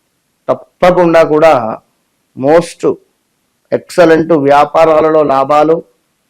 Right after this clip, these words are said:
నూతన వ్యాపారాలకు సంబంధించి, ఆ, పెట్టుబడులు ఎక్కడి నుండైనా రావడం. "అయ్యో, డబ్బులే లేవు మా దగ్గర" అనుకుంటే చెప్పలేము. ఆ సమయానికి ఎవరైనా డబ్బులు తీసుకువచ్చి కూర్చున్నాం. అదేవిధంగా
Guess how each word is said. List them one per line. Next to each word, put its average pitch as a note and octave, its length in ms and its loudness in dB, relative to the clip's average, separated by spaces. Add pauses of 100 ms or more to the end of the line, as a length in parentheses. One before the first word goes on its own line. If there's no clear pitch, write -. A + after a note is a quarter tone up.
(300)
నూతన F3+ 540 -2
వ్యాపారాలకు E3 920 0
సంబంధించి, D#3+ 880 -4 (680)
ఆ, A2+ 160 -6
పెట్టుబడులు E3 800 -2 (280)
ఎక్కడి E3 280 -2
నుండైనా E3+ 440 0
రావడం. E3 400 2 (600)
"అయ్యో, C3 140 -6
డబ్బులే C3+ 440 0
లేవు E3 220 4
మా D#3+ 140 0
దగ్గర" D#3+ 300 0
అనుకుంటే D#3+ 480 -4 (560)
చెప్పలేము. F#3 340 2
ఆ F3+ 140 2
సమయానికి E3+ 460 -2
ఎవరైనా E3 360 0
డబ్బులు D#3+ 360 -2
తీసుకువచ్చి D3 360 -6
కూర్చున్నాం. B2 400 -12 (840)
అదేవిధంగా D#3+ 840 2